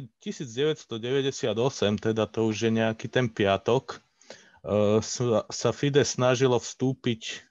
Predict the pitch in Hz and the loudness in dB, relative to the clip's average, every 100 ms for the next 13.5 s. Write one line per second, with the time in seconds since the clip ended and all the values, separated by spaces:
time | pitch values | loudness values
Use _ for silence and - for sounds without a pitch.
0 | - 101 107 113 95 110 104 104 101 101 | -16 -6 -2 0 0 0 0 0 -2 -2
1 | 95 95 90 95 101 107 117 127 113 123 | -4 -4 -8 -10 -8 -8 -6 -6 -6 -8
2 | - 127 107 98 107 110 - 113 104 110 | -6 -8 -6 -8 -8 -8 -4 -4 -4 -8
3 | - - 117 120 107 - 139 110 101 110 | -10 -10 -8 -8 -10 -8 -6 -6 -6 -6
4 | 117 113 117 117 131 156 160 _ - - | -8 -8 -6 -4 -4 -4 -6 _ -20 -20
5 | - _ _ _ - 117 123 127 - 175 | -20 _ _ _ -6 -4 -2 -4 -6 -10
6 | - 156 147 139 139 139 135 143 143 139 | -8 -4 -2 0 0 2 4 4 4 2
7 | 123 127 139 - 120 131 131 135 - 123 | 2 4 4 2 -2 0 0 0 0 -2
8 | - 117 123 127 123 117 - _ _ - | -2 0 0 2 2 2 -2 _ _ -20
9 | - _ - 98 110 127 156 151 147 156 | -20 _ -10 -4 0 2 2 4 2 2
10 | 160 123 - 101 117 113 113 110 107 104 | -2 -4 -14 -8 -2 0 2 2 2 0
11 | 104 98 82 - _ - 113 123 123 117 | 0 -2 -6 -14 _ -8 -8 -4 -4 -2
12 | 117 117 110 107 123 123 123 120 - 113 | -2 -4 -4 -2 -4 -6 -8 -10 -6 -4
13 | 101 - 117 135 - | -4 -6 -6 -6 -12